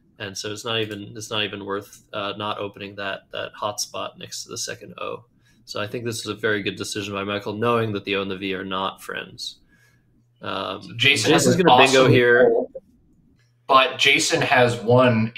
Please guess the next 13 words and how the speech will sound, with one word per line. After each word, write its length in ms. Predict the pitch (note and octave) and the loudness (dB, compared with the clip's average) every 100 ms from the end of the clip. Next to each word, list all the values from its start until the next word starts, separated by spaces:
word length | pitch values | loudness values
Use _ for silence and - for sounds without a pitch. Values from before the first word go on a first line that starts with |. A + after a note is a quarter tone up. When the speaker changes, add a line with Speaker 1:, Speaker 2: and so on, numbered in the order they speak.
| - | -14
Speaker 2:
sick, 640 | - - - - C#3 - - - _ | -10 -6 -4 0 2 0 -6 -16 _
nasty, 800 | G#2 A2+ A#2+ A#2 - G#2+ G#2 - | -4 2 4 4 0 -6 -8 -6
awesome 560 | - A#2 - - G#2+ G#2 | 2 4 2 0 -2 0
bingo. 480 | G2+ G2+ G2 F#2+ - | 2 4 2 2 2
I'm 140 | A#2+ | 4
not 180 | B2+ A#2 | 4 2
saying 260 | - A#2 A2+ | 2 0 2
any 200 | A#2+ A#2 | 4 4
more 220 | A2 G#2+ | 4 0
than 120 | G#2 | 0
that 220 | G#2 G#2 | 0 0
just 320 | G#2 A2 - G#2 | 0 -4 -4 -2
yet. 280 | G2+ G2 | 0 0